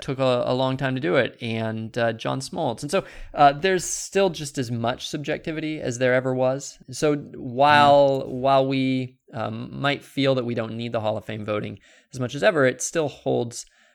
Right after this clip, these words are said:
Speaker 1: uh, it, it still basically does the same thing it always did, and it is still, it has not lost any of its prestige whatsoever. Maybe that's just a matter of there being more baseball coverage. Maybe it feels like we make a bigger deal of it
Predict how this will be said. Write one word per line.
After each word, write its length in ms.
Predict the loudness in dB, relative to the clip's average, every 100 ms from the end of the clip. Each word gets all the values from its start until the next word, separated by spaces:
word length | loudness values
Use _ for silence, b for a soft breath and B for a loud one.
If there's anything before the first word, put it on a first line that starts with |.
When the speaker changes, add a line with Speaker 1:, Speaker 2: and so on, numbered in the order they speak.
| b
Speaker 1:
uh, 160 | -4 -2
it, 140 | -4 -6
it 180 | -6
still 460 | -4 0 -2 -2 -10 _ -2
basically 560 | -2 -2 -6 -4 -6
does 360 | -2 2 2 0
the 100 | -6
same 240 | -6 -6
thing 220 | -6 -8
it 80 | -4
always 360 | 0 0 -2 -4
did, 320 | -4 -4 -4 -10
and 400 | -10 -10 -12 -16
it 160 | -12 -8
is 100 | -8
still, 720 | -8 -4 -2 0 0 -2 -4
it 140 | -6 0
has 220 | 0 0
not 200 | -2 -4
lost 420 | 0 2 2 -2
any 140 | -6 -6
of 80 |
its 200 | -6 -10
prestige 640 | -16 -12 -8 -8 -6 -8 -6
whatsoever. 340 | -8 -4 -4
Maybe 200 | 0 2
that's 200 | 4 2
just 160 | 0 -12
a 40 |
matter 280 | -10 -6 -6
of 120 | -6 B B B
there 120 | -8
being 300 | -6 -6 -6
more 340 | -6 -6 -6 -8 -14 -20 _ _ _ -6
baseball 340 | -6 -4 -6
coverage. 260 | -4 -8 -4
Maybe 200 | -2 -2
it 120 | -2
feels 260 | -2 -2 0
like 180 | -4
we 80 | -4
make 160 | -8 -8
a 60 | -8
bigger 240 | -8 -8
deal 260 | -8 -6 -6
of 100 | -8
it 160 | -12